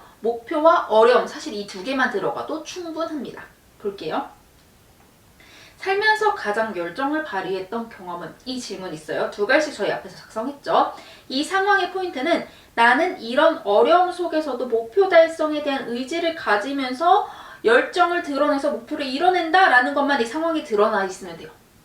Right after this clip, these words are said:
자, 우리 목표가 첫 번째로 들어가야 한다고 했죠. 기간이나 목표치, 인원 등 주어졌던 상황을 간략하게 적어주시되 나를 위기로 몰아 넣으셔야 돼요.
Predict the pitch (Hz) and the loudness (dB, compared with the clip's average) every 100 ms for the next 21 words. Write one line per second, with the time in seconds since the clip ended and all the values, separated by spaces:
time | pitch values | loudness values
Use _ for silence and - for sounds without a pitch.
0 | _ _ _ - - - 269 - - - | _ _ _ -16 -6 0 0 0 -14 -4
1 | 208 285 - 403 381 - 403 349 277 247 | -2 -2 2 4 4 2 -2 0 -2 2
2 | 214 247 220 233 240 262 285 196 190 - | 4 6 4 2 -6 -8 -6 2 4 4
3 | - - _ - 233 320 359 359 339 311 | 2 -12 _ -8 2 4 4 2 2 2
4 | 381 - 285 277 - 233 208 208 285 240 | 0 -4 -8 -6 -8 -6 -4 -4 -4 -8
5 | 247 277 285 285 277 339 339 320 302 294 | -2 -2 -2 -4 -4 -2 0 0 0 -2
6 | - 202 240 285 302 269 269 214 208 208 | -2 2 2 2 -2 -2 -4 -2 -2 -4
7 | 226 233 214 202 190 240 349 311 185 220 | -2 2 4 2 0 -2 0 0 0 0
8 | 160 156 156 - - | 2 0 -2 -8 -12